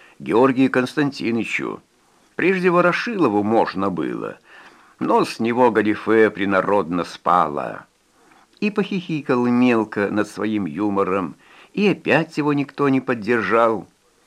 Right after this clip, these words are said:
Но делать нечего. Давайте, ребятушки, гулять. Напейтесь сегодня хоть до усеру. Заслужили.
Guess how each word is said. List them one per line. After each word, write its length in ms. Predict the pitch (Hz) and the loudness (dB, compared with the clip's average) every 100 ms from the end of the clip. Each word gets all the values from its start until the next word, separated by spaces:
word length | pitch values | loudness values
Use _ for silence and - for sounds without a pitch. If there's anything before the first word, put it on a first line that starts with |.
| _ _ _ | _ _ _
Но 200 | - 139 | -4 -2
делать 380 | 147 135 143 - | 2 2 2 0
нечего. 640 | 120 139 - 101 78 52 - _ _ _ - - - | 0 2 0 0 -2 -4 -12 _ _ _ -20 -20 -14
Давайте, 720 | - 71 90 170 185 180 156 | -6 -2 4 4 4 2 2
ребятушки, 1200 | 135 127 98 120 127 117 - - 104 92 71 58 - _ | 4 4 4 2 2 -2 -4 -6 -4 -4 -4 -8 -16 _
гулять. 1000 | - 101 131 147 113 78 53 - - - - | -20 0 4 6 4 2 -4 -14 -20 -18 -8
Напейтесь 680 | 127 - 170 156 131 120 - | -6 0 6 6 4 -2 -4
сегодня 560 | - 113 110 95 95 | -4 2 2 2 -2
хоть 300 | 87 107 85 | -2 -4 0
до 80 | 98 | 0
усеру. 760 | 98 - - 113 92 76 53 - - - | 0 -4 -2 2 2 0 -8 -12 -20 -20
Заслужили. 880 | - 101 - 107 104 131 104 65 53 | -8 -8 -2 -2 2 2 2 0 -8